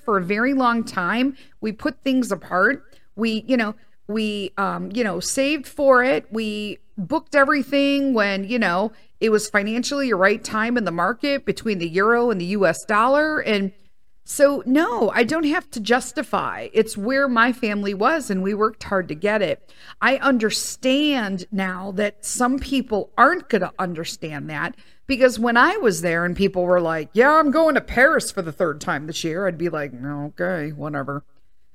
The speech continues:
I'm wondering how I'm getting to work 'cause I can't afford gas money," you know?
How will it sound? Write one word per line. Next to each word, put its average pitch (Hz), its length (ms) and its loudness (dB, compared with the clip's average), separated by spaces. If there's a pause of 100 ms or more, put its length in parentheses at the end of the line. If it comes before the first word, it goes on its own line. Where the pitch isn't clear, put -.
(240)
I'm 165 140 -4
wondering 160 320 -2
how 156 160 -6
I'm 165 120 -6
getting 156 280 -4
to 143 60 -8
work 175 320 -2
'cause - 140 -12
I 143 40 -12
can't 165 240 -6
afford 147 320 -8
gas 170 400 -6
money," 139 340 -6 (840)
you 254 80 4
know? 214 320 0